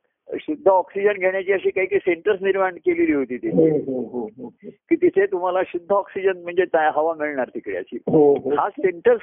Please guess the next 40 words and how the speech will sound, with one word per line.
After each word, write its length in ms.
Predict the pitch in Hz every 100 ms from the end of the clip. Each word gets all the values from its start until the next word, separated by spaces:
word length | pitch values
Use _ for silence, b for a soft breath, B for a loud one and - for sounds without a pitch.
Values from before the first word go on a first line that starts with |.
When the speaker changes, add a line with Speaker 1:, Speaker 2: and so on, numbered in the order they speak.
| -
Speaker 1:
केलेली 280 | 180 165 139
होती, 140 | 110
आता 200 | 110 165
माहिती 340 | 139 165 -
नाहीये. 440 | 190 147 120 95 190 - -
<laughs> 460 | 294 226 349 - 254 B B B
आणि 160 | - 165
तिथे 300 | 160 147 175
जायलाही 420 | 143 160 190 208
लोकांना 320 | 190 180 180
वेळ 220 | 165 165
होत 140 | 156 156
नसेल 280 | 156 135 135
आता, 240 | 123 - 104
अशी 200 | - 139
परिस्थिती 500 | 131 131 - 113 -
आहे. 340 | - - -
Speaker 2:
हो, 220 | 135 131
हो. 200 | 135 - - _ -
Speaker 1:
ती 720 | - 247 262 262 247 - - -
संत 240 | 135 143
सत्पुरुषांची 680 | 247 226 269 220 202 233 226
ही 200 | 190 233
जी 180 | 233 233
चरित्र 460 | - 170 190 190
आहेत, 260 | 196 147 147
ही 100 | 139
खरं 280 | 180 - 202
Speaker 2:
हो. 60 | 214
Speaker 1:
म्हणजे 200 | - 214
शुद्ध 280 | - 165 165
हवेची 400 | 180 190 202 220
सेंटर्सच 540 | - 165 208 202 220
आलेली 320 | 151 127 113 95
आहेत. 140 | 85
Speaker 2:
हो, 140 | 151
बरोबर, 340 | 151 156 160 139
खरं, 240 | 131 135
खरं, 120 | 127
खरं. 200 | 117 120